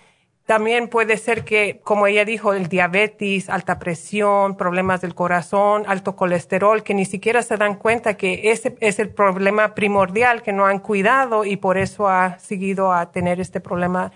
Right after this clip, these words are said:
con erecciones. Entonces, este,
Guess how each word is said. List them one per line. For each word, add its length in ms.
con 440
erecciones. 760
Entonces, 720
este, 720